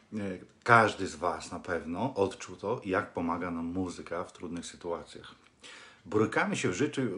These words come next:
w życiu na przykład z samotnością, albo są trudne takie chwile, e, może spotkało nas coś przy-, przykrego,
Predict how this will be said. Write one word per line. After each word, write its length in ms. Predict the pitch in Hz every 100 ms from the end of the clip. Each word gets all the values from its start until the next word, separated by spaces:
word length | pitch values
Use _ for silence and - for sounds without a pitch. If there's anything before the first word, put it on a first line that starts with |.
| 104
w 140 | 98
życiu 680 | 87 127 123 120 113 110 104 95 - - - -
na 180 | 151 -
przykład 400 | - 220 185 135
z 40 | -
samotnością, 760 | 117 98 90 82 - 90 80
albo 320 | 95 113 135
są 320 | 131 143 131
trudne 360 | 123 143 151 127
takie 260 | 104 - 101
chwile, 520 | - 127 110 104 - - - - - - _
e, 600 | 95 95 92 92 92 92 87 -
może 380 | 101 110 127 151
spotkało 480 | - - - 95 92
nas 140 | 85
coś 140 | - -
przy-, 260 | - -
przykrego, 640 | - - - 90 80 85